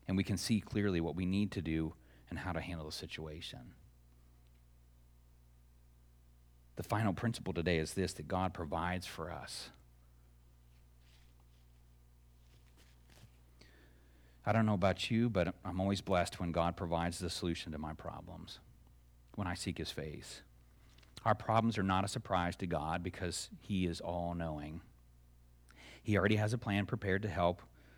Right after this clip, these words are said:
with and provide just what we need. We just need to turn to him and trust him. And so maybe this third next step is for you today, and that's to turn to the Lord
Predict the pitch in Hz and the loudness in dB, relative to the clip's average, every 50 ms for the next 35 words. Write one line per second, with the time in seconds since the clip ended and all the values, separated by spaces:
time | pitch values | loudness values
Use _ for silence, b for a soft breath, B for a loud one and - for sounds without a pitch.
0 | b b b b - 101 101 110 110 - 98 90 82 - 98 87 - 98 90 90 | b b b b 4 6 6 6 6 4 0 -2 -2 -2 -4 0 2 4 4 4
1 | 92 87 80 78 98 104 - - - 98 78 73 95 95 85 76 71 73 80 85 | 4 2 2 0 0 0 -2 -2 -4 -4 -4 -2 -2 0 0 -2 -2 -2 -4 -6
2 | - - - - - - - - b b b b b b b b b b b - | -6 -10 -16 -20 -20 -20 -20 -20 b b b b b b b b b b b -20
3 | - - - - - - - 95 87 87 87 - 98 90 87 90 - - - 98 | -20 -20 -20 -20 -12 -2 0 2 2 2 0 0 0 -2 0 -2 -4 -4 -4 -4
4 | 98 113 104 82 82 78 78 80 82 - - 80 73 - - - - 73 71 71 | -2 -2 -2 -2 -2 -2 -2 -2 -4 -4 -4 -4 -6 -6 -8 -10 -10 -10 -8 -10
5 | 85 87 - - - - - - - - - - b b b b b b b b | -10 -10 -12 -14 -20 -20 -20 -20 -20 -20 -20 -20 b b b b b b b b
6 | b b b b b b b b b b - - - 107 107 107 104 110 101 95 | b b b b b b b b b b -8 -2 2 2 4 4 4 4 2 2
7 | 98 - - - 98 90 87 82 90 85 - - - 98 87 - 87 - - 87 | 0 -2 0 2 2 2 2 2 0 0 -2 0 0 0 0 0 -4 -6 -4 -2
8 | 82 82 82 85 80 78 80 78 78 82 87 - - 92 - - - - 98 101 | 0 0 0 0 0 0 -2 0 -2 -2 -4 -4 -4 -6 -6 -4 -4 -2 -2 0
9 | 101 101 104 104 113 107 90 80 76 76 80 82 - | 0 0 -2 -2 -2 -2 0 0 0 0 0 -2 -4